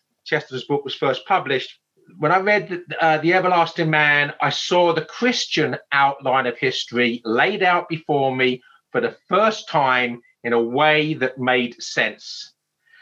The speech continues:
And had Chesterton heard those words, which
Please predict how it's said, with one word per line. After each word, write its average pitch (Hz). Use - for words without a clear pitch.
And 139
had 226
Chesterton 160
heard 226
those 135
words, 143
which -